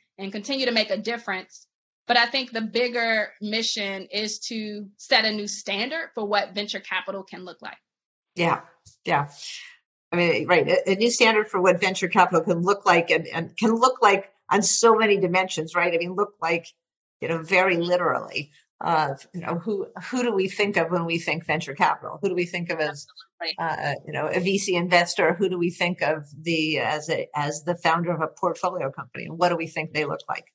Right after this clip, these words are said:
Speaker 2: Um, I'm interested in, in the, your investors. So, I mean, a recent list, uh, described, you know, noted the MacArthur Foundation, the Ford Foundation, the California Wellness Foundation,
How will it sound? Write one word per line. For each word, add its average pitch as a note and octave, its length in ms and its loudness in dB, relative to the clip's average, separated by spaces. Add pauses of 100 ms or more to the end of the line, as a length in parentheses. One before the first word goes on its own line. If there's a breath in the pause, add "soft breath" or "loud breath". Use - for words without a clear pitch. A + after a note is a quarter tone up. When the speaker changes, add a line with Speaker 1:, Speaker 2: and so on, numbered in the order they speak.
(640)
Speaker 2:
Um, F3+ 400 4 (500 loud breath)
I'm D4 220 0
interested G#4 640 -2
in, A#3 440 0 (920)
in A3 220 0
the, A3 340 -2 (360)
your A3 440 0
investors. E3 1120 -2
So, F#3 440 2
I - 60 -6
mean, E3+ 160 -2
a E3+ 40 -2
recent F3+ 360 -4
list, E3+ 420 -2 (100)
uh, D3+ 220 -2
described, D3+ 880 0
you D3 80 -10
know, C#3 300 -6
noted D#3 560 0
the F3 60 -2
MacArthur G3 500 4
Foundation, C#3+ 600 -4
the E3 80 -10
Ford B3 360 0
Foundation, C#3+ 760 -4
the - 60 -16
California G#3 420 0
Wellness A3 440 2
Foundation, C#3 680 -6